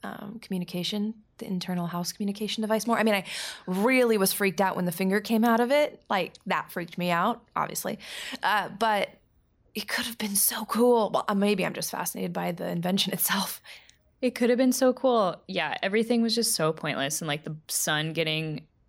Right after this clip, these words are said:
Speaker 2: possessed off and on, like, that was pointless. It served literally no purpose except to give your stupid peripheral <laughs> side characters, like, something to do.
Speaker 1: And wasn't it insane how every single person you met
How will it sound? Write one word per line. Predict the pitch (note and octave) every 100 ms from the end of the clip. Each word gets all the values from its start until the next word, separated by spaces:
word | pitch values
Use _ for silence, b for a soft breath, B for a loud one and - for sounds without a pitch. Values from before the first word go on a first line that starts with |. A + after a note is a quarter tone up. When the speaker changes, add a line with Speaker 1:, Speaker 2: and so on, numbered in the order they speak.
| - - -
Speaker 2:
possessed | F3 D3+ A#2+ F3+ - - - _ _ _ _ _ _ _ _ -
off | G#3 G#3+
and | A3
on, | A3+ A3+ A3+ A3+
like, | G3+ G3+ G3+
that | E3+ F3 F3+
was | G3+
pointless. | - G3+ F3+ F#3 F#3+ -
It | - F#3
served | - F#3+ F3+ F3+
literally | E3 E3 E3+ E3+ F3
no | D#3+ D#3
purpose | D#3 D3+ D#3 D#3+ E3
except | E3 E3 D#3
to | E3+
give | D#3 D#3+ D#3+
your | D#3 D3+ D3+
stupid | - - D3 D3+ D#3
peripheral | D3 D#3 - E3 B3
<laughs> |
side | - - D#3
characters, | G3+ F3 F3 F#3+ G3
like, | E3+ -
something | - C#3+ D#3+ D3+ E3+
to | F3+
do. | E3+ E2+ C#3+ G3+ B B -
Speaker 1:
And | A3
wasn't | B3 E4+ F#4
it | A#3+
insane | A#3 G3+ G3 G3+
how | G#3 F#3+ F#3 F#3+
every | F#3+ G3+
single | G#3 G3+
person | G3+ F#3 -
you | G3
met | F3+ E3+ F#3